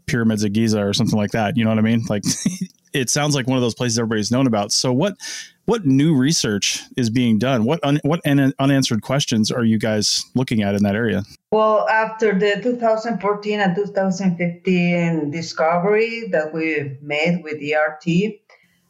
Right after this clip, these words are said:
Speaker 2: uh,
Speaker 1: Mm-hmm.
Speaker 2: we have been working also with archaeological materials, the structures, mural paintings with uh, portable X-ray fluorescence. And, uh, in the l-, former two years, in the last two years, we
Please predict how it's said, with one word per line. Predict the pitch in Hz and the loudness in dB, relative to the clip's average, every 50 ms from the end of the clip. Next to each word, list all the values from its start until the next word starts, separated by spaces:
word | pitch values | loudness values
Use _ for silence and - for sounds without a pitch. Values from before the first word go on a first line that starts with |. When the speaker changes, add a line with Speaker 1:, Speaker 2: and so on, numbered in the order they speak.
| _ _ | _ _
Speaker 2:
uh, | - | 0
Speaker 1:
Mm-hmm. | 180 - - - 170 175 170 170 170 | 2 2 4 4 2 2 0 0 0
Speaker 2:
we | 185 175 | 0 0
have | 180 180 175 175 | 2 0 0 2
been | 190 190 180 175 | 2 2 2 4
working | 170 175 175 180 - 180 180 175 | 4 2 0 0 0 0 2 2
also | 156 156 170 175 - - 214 208 202 202 196 | 2 2 0 -2 -2 0 0 2 2 0 0
with | 185 175 165 160 160 156 151 139 139 | 0 0 0 0 0 0 0 0 0
archaeological | 123 104 143 151 - - 170 160 156 156 165 180 170 170 165 | 2 2 0 0 -2 -2 -2 0 0 0 -2 -2 -2 0 0
materials, | 165 151 151 - 165 165 165 165 175 180 170 180 180 180 175 - - | 0 -2 -4 -2 -2 -2 -2 0 0 0 0 0 0 -2 -4 -4 -2
the | 143 135 127 127 123 123 120 123 | 0 0 0 0 0 0 -2 -4
structures, | - - - - 147 151 151 147 - - 156 147 147 147 147 - - - | -6 -10 -6 -2 -2 -2 -2 -4 -4 -2 -2 0 0 -2 -4 -8 -8 -6
mural | - 147 143 143 139 135 - | -4 0 0 0 0 -2 -4
paintings | 147 147 147 147 143 147 147 143 143 143 - | -4 -4 -4 -4 -6 -6 -8 -8 -8 -8 -6
with | - 120 120 117 117 120 120 - _ _ _ _ _ _ _ _ _ _ _ _ - | -4 -4 -2 -2 -4 -4 -6 -12 _ _ _ _ _ _ _ _ _ _ _ _ -2
uh, | 123 123 117 107 113 113 - - | 0 0 2 2 0 -2 -4 -4
portable | - 131 139 - - 143 131 135 139 139 - - 143 | -4 -2 -2 -2 -2 -2 -2 0 0 0 0 -2 -4
X-ray | 139 135 139 139 135 - | -6 -6 -6 -8 -8 -6
fluorescence. | - 131 135 139 147 147 - 185 175 175 175 175 - - _ _ _ _ _ - | -6 -2 -2 0 -2 -2 0 0 2 2 2 0 -2 -10 _ _ _ _ _ -4
And, | 175 180 185 175 - - | -2 0 0 0 0 0
uh, | 208 214 214 208 208 208 208 202 | 2 2 2 2 2 2 0 0
in | 202 | 2
the | 208 202 | 2 2
l-, | 202 202 202 185 170 151 - - 160 156 - 170 170 - _ _ _ _ _ _ _ _ - | 2 0 0 -2 -6 -8 -10 -14 -14 -14 -12 -14 -14 -16 _ _ _ _ _ _ _ _ -2
former | - 214 226 226 240 262 262 254 | 0 0 2 2 2 0 -2 -2
two | 262 262 | -4 -6
years, | 247 220 233 233 233 240 247 247 - - - - | -4 -2 0 2 2 2 0 -2 -8 -8 -8 -8
in | 160 160 | -6 -4
the | 156 151 | -6 -4
last | 151 156 170 190 190 - | -2 0 -2 -2 -4 -4
two | - 220 | -4 -2
years, | 208 190 208 214 214 214 202 - - - | 0 2 2 2 2 0 -2 -8 -8 -6
we | 190 208 214 208 - | -4 -4 -4 -4 -8